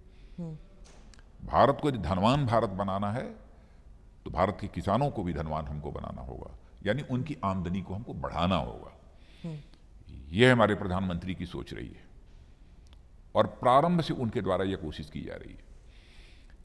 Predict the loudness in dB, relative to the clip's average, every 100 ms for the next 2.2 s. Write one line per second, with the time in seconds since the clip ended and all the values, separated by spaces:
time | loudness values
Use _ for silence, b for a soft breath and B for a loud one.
0 | -2 0 2 0 2 0 0 0 2 2
1 | 2 2 2 0 -2 -2 -4 -8 -12 -14
2 | -16